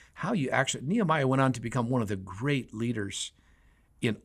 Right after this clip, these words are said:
all of history. What he accomplished in the amount of time that he accomplished is unbelievable. But it all began with a burden. It all began with his heart being moved and touched, and that was the beginning of his leadership.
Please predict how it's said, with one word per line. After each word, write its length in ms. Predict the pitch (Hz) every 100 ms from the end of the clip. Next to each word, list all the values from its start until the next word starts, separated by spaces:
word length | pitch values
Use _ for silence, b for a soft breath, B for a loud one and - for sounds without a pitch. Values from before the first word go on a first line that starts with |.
| -
all 220 | 151 139
of 120 | 101
history. 440 | 120 117 - 101
What 260 | 101 123 175
he 220 | 143 196
accomplished 720 | 151 - 147 143 - 98 - _
in 120 | 135
the 100 | 127
amount 240 | 117 143
of 100 | 170
time 300 | - 135 135
that 140 | 113 113
he 100 | 120
accomplished 720 | 107 113 113 - 101 - - b b b b b b b -
is 200 | 139 - -
unbelievable. 1040 | 185 202 147 107 107 156 180 101 85 - - - _ _ -
But 160 | 143
it 100 | 139
all 200 | 143 180
began 460 | 175 147 127 113 123
with 100 | 135
a 60 |
burden. 360 | 131 165 190 135
It 120 | 107
all 160 | 120 165
began 480 | 156 135 127 131 120
with 240 | 113 - b
his 280 | - 143 -
heart 420 | - 143 185 185
being 300 | 120 117 113
moved 360 | 120 127 113 104
and 240 | 101 101
touched, 380 | - 131 107 -
and 140 | 107
that 240 | 98 170 180
was 140 | 143
the 60 | 123
beginning 380 | 127 131 123 110
of 80 |
his 340 | 107 120 113 - b b b -
leadership. 600 | 117 135 156 - -